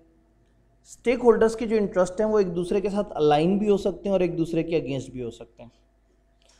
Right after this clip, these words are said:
अलाइन कैसे हो सकते हैं? कस्टमर्स भी ये चाहते हैं कि ये कंपनी अच्छी क्वालिटी की प्रोडक्ट्स बनाए, कंपनी भी ये चाहती है कि हम अच्छी क्वालिटी की प्रोडक्ट्स बनाएं,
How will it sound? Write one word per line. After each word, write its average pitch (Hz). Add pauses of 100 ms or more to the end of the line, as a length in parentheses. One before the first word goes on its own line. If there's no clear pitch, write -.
(180)
अलाइन 196
कैसे 165
हो 131
सकते -
हैं? 113 (1040)
कस्टमर्स 226
भी 226
ये 226
चाहते 208
हैं 196
कि 190
ये 190
कंपनी 180
अच्छी 175
क्वालिटी 151
की 143
प्रोडक्ट्स 131
बनाए, 117 (1400)
कंपनी 196
भी 220
ये 214
चाहती 180
है 175
कि 180
हम 175
अच्छी 165
क्वालिटी 156
की 143
प्रोडक्ट्स 131
बनाएं, 120